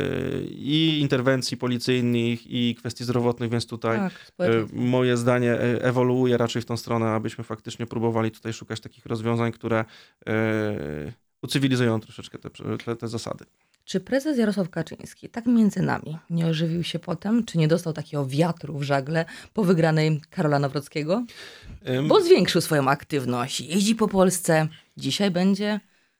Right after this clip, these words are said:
Speaker 2: we Wrocławiu.
Speaker 1: Tak jest. Y, generalnie myślę, że całe, y, cały obóz, y, prawicowy, patriotyczny,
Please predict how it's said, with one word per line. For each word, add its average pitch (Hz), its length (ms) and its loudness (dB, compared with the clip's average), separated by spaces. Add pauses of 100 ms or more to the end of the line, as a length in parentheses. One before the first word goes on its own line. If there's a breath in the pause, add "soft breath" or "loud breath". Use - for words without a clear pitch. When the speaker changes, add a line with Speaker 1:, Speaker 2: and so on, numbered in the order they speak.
(340)
Speaker 2:
we 160 100 -6
Wrocławiu. 147 640 -2
Speaker 1:
Tak 135 180 0
jest. 117 220 -2
Y, 135 40 2 (1080)
generalnie 151 500 2
myślę, 156 220 2
że 135 100 2
całe, 135 300 4 (760)
y, 107 40 -4
cały 135 280 2
obóz, 123 540 0 (880)
y, 113 40 -10
prawicowy, 123 840 2 (200)
patriotyczny, 135 800 0